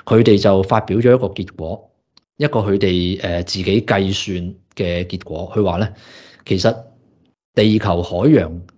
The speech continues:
形成，要理解佢點解有咁多水呢，唔需要用到外邊水星撞落嚟。我純粹用返地球上邊自己形成嘅嗰個條件，而家我哋重新再計一計呢，其實我哋有辦法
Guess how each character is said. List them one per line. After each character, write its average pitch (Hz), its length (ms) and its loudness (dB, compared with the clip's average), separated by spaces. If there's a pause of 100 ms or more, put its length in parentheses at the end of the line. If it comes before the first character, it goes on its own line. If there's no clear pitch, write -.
(100)
形 87 220 -4
成， 82 300 -6 (160)
要 117 160 4
理 101 160 2
解 110 160 0
佢 120 180 2
點 107 220 -4
解 113 140 2
有 104 120 0
咁 98 140 -8
多 110 120 0
水 90 300 -4
呢， 101 160 -8 (100)
唔 85 160 -10
需 - 140 0
要 117 260 2
用 87 280 -4
到 92 100 -2
外 90 240 -2
邊 82 180 -8
水 85 160 -6
星 107 160 0
撞 78 200 -4
落 76 120 -14
嚟。 80 80 -12 (760)
我 123 120 2
純 92 300 0
粹 104 240 0
用 107 240 2
返 147 240 0
地 92 240 -4
球 87 180 -8
上 90 220 -4
邊 90 180 -6
自 87 180 -8
己 90 360 -4
形 80 240 -2
成 80 220 -8
嘅 92 100 -2
嗰 107 100 -2
個 110 120 0
條 80 160 -8
件， 92 280 -10 (640)
而 92 140 -8
家 139 160 2
我 120 100 0
哋 98 80 -2
重 82 280 -12
新 127 200 -2
再 104 160 -2
計 90 140 -4
一 98 80 -2
計 92 260 -6
呢， 98 100 -8 (160)
其 95 140 -4
實 101 180 -4
我 101 120 -4
哋 101 120 -2
有 85 220 -4
辦 85 220 -6
法 95 100 -6